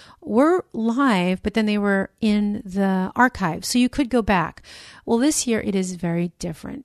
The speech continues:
Um, the videos are gonna actually live on my website. So they're gonna be, um, on kara gott warner dot com. Uh, right now, you can't access those videos because they're only accessible once we launch the challenge. Um,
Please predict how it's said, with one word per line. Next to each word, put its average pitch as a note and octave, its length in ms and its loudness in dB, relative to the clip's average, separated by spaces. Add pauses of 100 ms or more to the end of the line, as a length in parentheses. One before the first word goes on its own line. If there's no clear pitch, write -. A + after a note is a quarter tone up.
(120)
Um, F3+ 300 -2 (440)
the F#3+ 160 -4
videos A#3 380 2
are G#3 40 0
gonna G3 140 -2
actually F#3 320 -4
live A3 640 0 (640)
on F#3+ 440 0 (200)
my G3+ 180 0
website. F#3 600 0
So - 80 -6
they're G3 100 -2
gonna A3+ 160 2
be, G#3+ 260 0 (200)
um, F#3 400 0 (200)
on G3+ 120 -2
kara F#3+ 240 -2
gott G3+ 220 0
warner F#3 320 2
dot F3 220 -4
com. F#3 440 0 (480)
Uh, F#3+ 160 2
right B3+ 160 2
now, C4 100 2
you A3+ 160 2
can't C#4 440 0
access A3+ 480 -2
those F#3+ 340 0
videos F#3+ 580 0
because G3+ 320 -4
they're F#3 140 -2
only A3+ 240 -2
accessible F#3 640 -4
once F#3 280 -2
we G#3+ 100 -2
launch G3 460 0
the - 100 -12
challenge. A3 680 -2 (760)
Um, G3 360 0